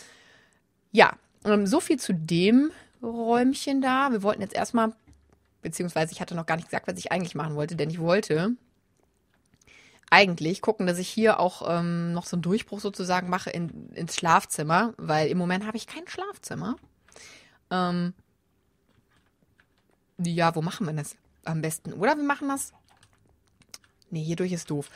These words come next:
Also man muss schon hier hochkommen, so, ähm, also entweder hier dann durch oder hier durch. Ich glaube, ich mache es hier durch. Finde ich irgendwie, bietet sich eher an. Warum auch immer. Was redet die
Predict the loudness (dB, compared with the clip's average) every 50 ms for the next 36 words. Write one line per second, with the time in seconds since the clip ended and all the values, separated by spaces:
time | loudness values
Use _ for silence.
0 | -20 -20 -16 -8 -4 -2 -2 -2 -2 -2 0 0 0 0 2 2 2 2 2 2
1 | 4 4 6 6 4 0 0 -6 -20 -20 -20 _ _ -6 -2 2 2 4 4 4
2 | 4 2 -2 _ _ _ _ _ _ _ _ _ _ _ _ _ _ _ _ 0
3 | 2 2 4 4 2 2 0 0 -2 -4 -6 _ _ _ _ _ _ _ _ _
4 | _ _ _ _ _ _ _ _ _ -10 -10 -10 _ _ _ -4 -2 0 0 0
5 | 2 2 0 0 0 -2 -2 0 2 2 4 2 2 2 0 0 2 2 2 2
6 | 2 0 -4 -12 -12 -10 -8 -6 -6 -6 -6 -4 -4 -4 -4 -6 -8 -8 -12 -14
7 | -18 -18 -18 -12 -8 -4 0 0 0 0 -2 -4 -10 -10 -8 -8 -8 -8 -8 -10
8 | -12 -14 -10 -2 2 2 2 2 0 -6 -8 -8 -8 -8 -10 -8 -2 0 0 0
9 | 0 0 0 0 0 -2 -4 -8 -20 -20 _ _ _ -20 -20 -20 -20 -20 -20 -20
10 | -20 -14 -6 -2 0 0 0 -2 -4 -2 0 0 2 2 2 0 0 -2 -2 -2
11 | -2 -2 -2 -6 -8 -8 -8 -10 -8 -8 -10 -10 -8 -6 -4 -4 -6 -6 -8 -8
12 | -10 -8 -8 -10 -12 -14 -18 _ _ -20 _ _ _ _ _ _ -6 -4 -4 -4
13 | -4 -4 -6 -8 -8 -10 -10 -14 -18 _ _ _ _ -20 -20 -20 -20 -20 -20 -18
14 | -16 -14 -14 -14 -16 -18 -20